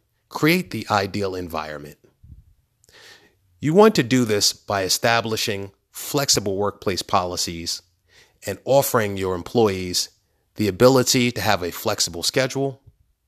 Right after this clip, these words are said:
and also provide time off programs such as maternity and paternity leave. Giving them the opportunity to work from home is also attractive.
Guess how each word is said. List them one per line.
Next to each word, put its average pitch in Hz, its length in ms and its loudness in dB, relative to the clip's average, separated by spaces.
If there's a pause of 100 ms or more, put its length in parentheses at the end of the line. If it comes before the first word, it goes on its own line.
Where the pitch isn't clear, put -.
(1080)
and 110 220 -4
also 143 380 4
provide 104 580 0
time 104 320 -2
off 98 200 0
programs 98 760 0 (880)
such - 280 2
as 98 120 -2
maternity 110 760 -2
and 147 240 0
paternity 131 560 -2
leave. 82 400 -10 (1600)
Giving 160 360 6
them 131 260 2
the 104 120 2
opportunity 107 640 0
to 95 120 -2
work 98 220 2
from 95 180 -6
home 104 400 0 (200)
is - 180 -4 (100)
also 98 380 2
attractive. - 640 -8